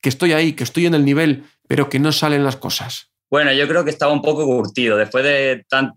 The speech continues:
Speaker 2: apoteósico Campeonato de España, de que llegaba, no llegaba, yo creo que un poco me he curtido a estar un poco a la espera. Y yo creo que el boxeo es eso, estar en el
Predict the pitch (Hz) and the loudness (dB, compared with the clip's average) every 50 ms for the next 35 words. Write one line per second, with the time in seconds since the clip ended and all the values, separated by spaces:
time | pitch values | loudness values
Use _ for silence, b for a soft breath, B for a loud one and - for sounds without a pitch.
0 | - 110 - - 135 117 120 117 123 123 127 127 127 127 127 127 123 - - 117 | -4 -4 -2 -2 -2 -2 -2 0 0 2 2 0 0 -2 -4 -4 -2 -2 -4 -4
1 | 98 123 120 120 120 117 117 120 110 113 117 117 113 120 110 - - 120 120 123 | -2 0 0 0 0 0 -2 -2 -2 0 -2 0 0 -2 -2 -2 -2 -2 -2 0
2 | 120 117 117 117 113 95 113 110 113 107 104 113 120 120 117 117 113 117 113 110 | 0 0 0 0 0 0 -2 -2 0 0 0 0 0 0 0 0 0 -2 -2 0
3 | 113 110 107 123 131 131 147 147 135 131 123 135 135 127 131 123 127 131 131 135 | -2 0 0 0 0 0 0 0 0 0 0 0 0 0 0 -2 0 0 2 2
4 | 131 127 120 120 117 104 - 127 131 139 131 - - 123 123 117 98 127 120 139 | 2 0 0 -2 -6 -4 -2 0 0 0 0 0 0 -2 -2 0 -2 0 0 2
5 | 127 110 101 - - - 120 117 110 107 110 113 113 127 135 - 160 165 143 139 | 0 0 -2 -4 -4 -2 0 0 0 0 0 0 -2 -2 -2 0 -2 -2 0 0
6 | 139 135 127 123 - - 151 156 151 - - 110 - 110 101 - 127 127 127 135 | 0 0 0 -2 -2 -2 0 0 0 -2 -2 -4 -4 -6 -6 -2 0 0 2 2
7 | 131 127 120 120 117 113 107 - | 0 0 0 0 0 -2 -4 -8